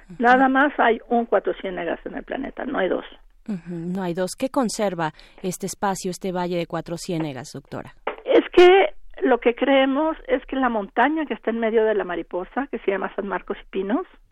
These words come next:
Speaker 2: tiene guardadas en sus entrañas los sedimentos desde mares muy tempranos, y con esos sedimentos, eh, en las cuevas de esos sedimentos se guardaron las condiciones de cada uno de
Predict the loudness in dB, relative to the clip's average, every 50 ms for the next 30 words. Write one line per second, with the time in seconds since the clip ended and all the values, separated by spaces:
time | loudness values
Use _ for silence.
0 | -20 -20 -20 -20 -20 -20 -20 -20 -20 -20 -20 -20 -20 -20 -20 -20 _ _ 8 8
1 | 8 10 8 6 6 6 6 6 6 6 4 6 6 6 6 6 4 4 2 0
2 | -2 -2 -4 -12 -20 -8 -6 -6 -6 -6 -2 2 2 2 2 2 0 2 2 2
3 | 0 0 -2 -4 -2 0 -2 -2 0 -2 -2 -4 -2 0 0 0 0 2 0 0
4 | 0 -2 -2 0 2 4 4 4 4 4 4 2 0 -2 -2 -6 -4 -2 0 2
5 | 2 0 0 -2 -4 -4 -2 -2 -2 -2 -2 -2 0 0 0 -2 -4 -6 -6 -6
6 | -8 -16 -20 -20 -20 -20 -20 _ -20 -20 _ -20 -20 -20 -20 -20 -20 -20 -20 -12
7 | -2 0 0 2 4 4 4 6 6 4 6 4 4 6 6 4 4 4 2 0
8 | 0 0 -2 2 4 4 6 6 4 2 -4 -12 -20 -20 -20 _ -16 -16 -16 -12
9 | -6 0 0 0 0 0 -4 -6 _ _ _ -10 -6 -4 -4 -4 -6 0 _ 6
10 | 6 8 8 6 4 4 2 0 0 -2 -6 -2 0 0 2 2 0 -2 -4 -6
11 | -4 -2 -2 -2 -2 -4 -6 -6 -4 -2 0 0 0 2 2 2 2 0 -2 -4
12 | -2 -2 -4 -4 -4 -10 -12 -10 -10 -8 0 0 0 2 2 0 0 0 0 2
13 | 2 0 2 0 -2 -4 -2 0 0 0 0 -4 -8